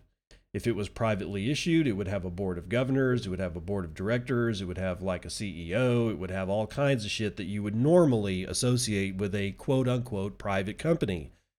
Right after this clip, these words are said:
None of this is the case. Bitcoin is a public currency. I say that again. Bitcoin is a public currency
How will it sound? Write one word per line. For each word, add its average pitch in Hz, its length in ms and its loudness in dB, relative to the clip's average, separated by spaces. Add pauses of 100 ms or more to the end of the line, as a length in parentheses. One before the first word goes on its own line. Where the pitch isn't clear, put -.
(360)
None 117 320 4
of 120 80 4
this 120 240 4
is 101 100 -2
the 110 80 -4
case. - 640 2 (600)
Bitcoin 131 480 4
is 117 200 2
a 98 220 0 (100)
public 131 580 2 (220)
currency. 92 640 -2 (100)
I 101 80 -6
say 113 220 0
that 104 200 2
again. 101 440 0 (360)
Bitcoin 143 640 4
is 110 220 0
a 95 260 0 (160)
public 120 600 2 (220)
currency 92 680 -2